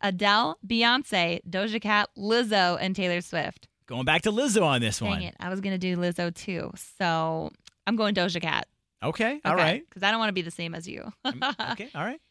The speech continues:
Speaker 1: All right. Let's do favorite pop album. Adele, thirty. Bad Bunny, Un Verano Sin Ti. Beyonce, Renaissance. Harry Styles, Harry's House. Taylor Swift, Red, Taylor's version. Or The Weeknd's Dawn F M.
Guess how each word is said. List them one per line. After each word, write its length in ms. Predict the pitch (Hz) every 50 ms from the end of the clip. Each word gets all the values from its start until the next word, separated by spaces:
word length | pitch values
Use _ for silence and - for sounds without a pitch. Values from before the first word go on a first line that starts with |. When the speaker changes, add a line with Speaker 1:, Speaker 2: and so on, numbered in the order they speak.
| _ _ _ -
Speaker 1:
All 100 | - 269
right. 220 | 311 294 302 320 302
Let's 200 | 277 285 262 -
do 120 | 302 294
favorite 360 | 277 - 285 269 262 277 254 -
pop 280 | - 254 254 269 - -
album. 480 | - 214 233 254 247 247 202 160 147 - - -
Adele, 540 | 185 190 170 190 190 180 185 196 226 294
thirty. 460 | - - - 226 226 226 240 269 330 - _ _ _ _ _ -
Bad 340 | 175 170 202 208 220 233 214
Bunny, 320 | 226 208 196 202 220 - -
Un 260 | - 196 196 196 196 180
Verano 480 | 185 175 175 185 214 254 269 285 294
Sin 280 | 294 - - 208 202 190
Ti. 380 | - 254 269 294 320 349 392 - _ _ _ _ _ _ _ -
Beyonce, 580 | 214 214 208 208 226 262 269 - 285 285 294 254
Renaissance. 720 | 220 220 233 285 269 - 220 202 185 185 220 240 - - _ _ _ _ _
Harry 240 | - 208 214 220 240
Styles, 400 | 208 - 220 208 202 202 202 -
Harry's 440 | - - 233 277 359 392 320 214 -
House. 320 | 190 180 170 160 180 208 - _ _ _ _ -
Taylor 280 | - 240 233 247 262 -
Swift, 320 | - 262 247 254 - -
Red, 380 | 220 214 190 170 175 214 - - _ -
Taylor's 320 | - 180 165 165 170 175
version. 400 | - 156 170 165 175 196 233 240 - - - _
Or 160 | - - 214 226
The 100 | 240 240
Weeknd's 500 | 269 285 247 - 254 240 240 247 240 -
Dawn 280 | 185 208 202 202 202
F 140 | 202 208 -
M. 360 | 196 170 147 - - 214 214